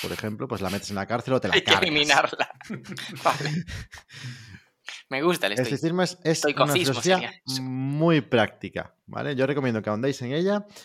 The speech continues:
Speaker 1: Entonces, eh, para no meterme en más charcos que seguramente de los que ya he tocado por no ser un experto en estoicismo, os recomiendo que vosotros seáis los que ahondéis en esta filosofía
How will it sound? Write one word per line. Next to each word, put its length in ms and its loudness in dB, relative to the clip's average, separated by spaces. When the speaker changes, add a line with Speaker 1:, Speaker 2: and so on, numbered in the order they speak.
Speaker 1:
Entonces, 640 -2
eh, 480 0
para 400 2
no 140 -2
meterme 320 -2
en 60 -4
más 180 -2
charcos 420 0
que 80 -2
seguramente 460 4
de 80 0
los 160 -2
que 100 -4
ya 260 4
he 80 2
tocado 380 4
por 160 -4
no 80 -2
ser 140 -2
un 60 -2
experto 340 -4
en 60 -4
estoicismo, 640 -4
os 100 4
recomiendo 340 4
que 80 4
vosotros 580 0
seáis 180 2
los 180 -2
que 280 0
ahondéis 480 -4
en 100 -8
esta 220 -8
filosofía 600 -8